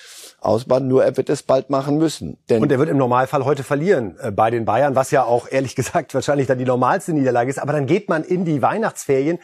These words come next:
Speaker 2: mit sieben Niederlagen in Serie. Na, viel
Speaker 1: Und wenn
Speaker 2: Spaß.
Speaker 1: jetzt nicht Weihnachtsferien wären und man dann noch wirklich dann mal die Zeit hat, in Ruhe Dinge mal ein bisschen mehr in Ruhe zu klären, dann würde ich auch sagen,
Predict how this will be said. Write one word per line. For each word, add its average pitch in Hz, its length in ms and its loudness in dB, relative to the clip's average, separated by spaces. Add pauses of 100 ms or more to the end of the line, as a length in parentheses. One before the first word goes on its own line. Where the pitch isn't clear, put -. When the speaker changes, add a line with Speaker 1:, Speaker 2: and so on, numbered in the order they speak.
(140)
Speaker 2:
mit 127 220 -2
sieben 170 560 0
Niederlagen 147 640 -2
in 123 160 -4
Serie. 123 540 -2 (400)
Na, 98 80 -8
viel 117 80 -2
Speaker 1:
Und 107 100 -2
wenn - 80 4
Speaker 2:
Spaß. 147 140 2
Speaker 1:
jetzt - 240 -2
nicht 117 180 -6
Weihnachtsferien 104 800 0
wären 98 300 -2
und 104 200 -6
man 110 160 -2
dann 117 140 0
noch 110 160 -2 (480)
wirklich 131 260 -2
dann 117 200 0
mal 117 100 0
die 101 140 -4
Zeit 143 300 0
hat, 95 200 -4
in 92 100 -8
Ruhe 98 260 0
Dinge 95 300 -4 (260)
mal 95 200 0
ein 95 160 -4
bisschen 123 320 0
mehr 98 160 0
in 90 80 -4
Ruhe 95 260 -2
zu 85 140 -8
klären, 101 420 0 (500)
dann 110 280 0
würde 151 160 2
ich - 100 -2
auch 135 160 0
sagen, 127 560 -2